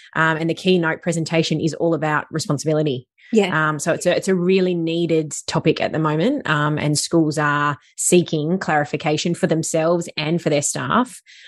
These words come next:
Speaker 1: um, to really try to work this out.
Speaker 2: And I think the whole, and as we'll unpack, the whole premise of responsibility changes throughout the journey, um, of focusing on staff wellbeing. Uh,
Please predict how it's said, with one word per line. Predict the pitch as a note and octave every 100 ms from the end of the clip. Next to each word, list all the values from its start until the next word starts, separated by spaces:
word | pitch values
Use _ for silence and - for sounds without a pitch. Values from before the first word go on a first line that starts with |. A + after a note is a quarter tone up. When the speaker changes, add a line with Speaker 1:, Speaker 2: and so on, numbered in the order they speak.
| -
Speaker 1:
um, | D#3 D3+ D3+
to | - D#3
really | D#3 D3 C#3+
try | D#3 C#3+
to | C#3+
work | D3 C3+
this | C#3+ -
out. | C#3 C#3 - D3 _ _ _
Speaker 2:
And | A#3+ A#3
I | A#3+
think | B3+ B3 -
the | - C4+
whole, | A#3 A#3 A3 G#3 F#3
and | F#3
as | F#3 F3
we'll | F#3 E3
unpack, | E3 - F3+ - - -
the | F#3+
whole | E3+ G3+ G3+ G3+
premise | - F#3+ F#3 F3 G3
of | E3+
responsibility | D#3+ - E3+ - F3 E3+ F3
changes | E3+ - E3 E3+ E3 D#3+ -
throughout | E3+ D#3+ - E3+
the |
journey, | D#3 - G2+ G3 - - - - - -
um, | F3 E3 E3 D3 -
of | D#3+
focusing | E3+ D#3 F3 - D#3+
on | D3+ F3+
staff | - - E3+ -
wellbeing. | G#3 - C#2+ A3+ C#4 - - - - -
Uh, | G3 F#3 E3+